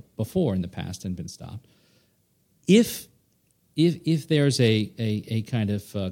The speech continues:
ghost of Christmas past and the S E C comes around and says, "We'll come to the table and legitimately allow a path," and Coinbase says, "Okay, we'll use that path," and it's built on fixing the questions that Coinbase put to the S E C in the request for rulemaking last summer,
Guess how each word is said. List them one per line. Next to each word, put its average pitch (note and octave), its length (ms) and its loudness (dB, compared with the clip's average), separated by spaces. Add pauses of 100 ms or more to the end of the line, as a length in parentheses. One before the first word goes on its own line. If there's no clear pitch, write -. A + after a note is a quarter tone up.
ghost B2+ 300 0
of A#2+ 100 -14
Christmas A#2+ 340 -6
past G2+ 500 -8
and F2 120 -6
the F#2 100 -8
S G#2 140 -8
E G#2+ 40 -8
C G#2 140 -10
comes G#2 260 -6
around F#2+ 300 -2
and E2+ 120 -6
says, F2+ 260 -6
"We'll G#2 100 -8
come A#2 180 -2
to A2 60 -2
the G2+ 80 -10
table G2+ 300 -4
and F#2 140 -2
legitimately G2 580 -2
allow E2 260 -8
a E2 40 -14
path," - 260 -14 (480)
and A2 140 -2
Coinbase G#2 320 2
says, G2 200 -6
"Okay, B2 220 0
we'll A2+ 160 -2
use D#3+ 220 -2
that G#2 180 -2
path," F#2+ 320 -8 (400)
and A2+ 120 0
it's G#2+ 180 -2
built D#3 420 0
on A2+ 220 0 (380)
fixing E3 340 2
the A#2 80 2
questions C#3+ 540 0
that G#2 140 -2
Coinbase B2 520 -2
put F#3 140 -2
to C#3+ 80 -4
the A#2+ 100 -6
S G2+ 140 -8
E G#2 40 -8
C F#2+ 300 -6
in F#2+ 80 -6
the F#2 80 -4
request A2+ 360 -4
for A2 100 -4
rulemaking G2+ 560 -4 (200)
last A#2 320 -2
summer, C3 400 -2